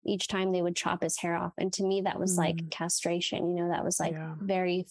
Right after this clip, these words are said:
Speaker 1: feminized. That was them feminizing him. Like, I remember thinking as a child that he looked more feminine with short hair. So that's, like, the cultural understanding, right? But I just never realized that I, it wasn't, like, made visible to me that that's how I understand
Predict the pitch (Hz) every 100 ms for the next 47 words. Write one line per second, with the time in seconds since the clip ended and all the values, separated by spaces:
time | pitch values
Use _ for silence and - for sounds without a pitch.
0 | - 196 185 165 151 156 190 - 151 -
1 | 190 165 175 - 180 170 170 175 - 190
2 | - - - _ - 208 196 196 202 196
3 | - 220 208 196 180 185 170 175 175 175
4 | 175 180 180 190 180 - 180 175 180 185
5 | 175 175 180 - 185 - - 202 202 -
6 | - - - 226 214 233 214 240 - 214
7 | 214 220 196 185 180 - 180 175 175 180
8 | - _ - 214 202 202 202 202 202 185
9 | 185 185 185 190 - _ _ _ - 202
10 | 214 208 214 208 202 180 202 196 196 185
11 | 185 226 262 254 277 277 254 254 262 -
12 | 269 269 262 269 269 269 - 269 269 269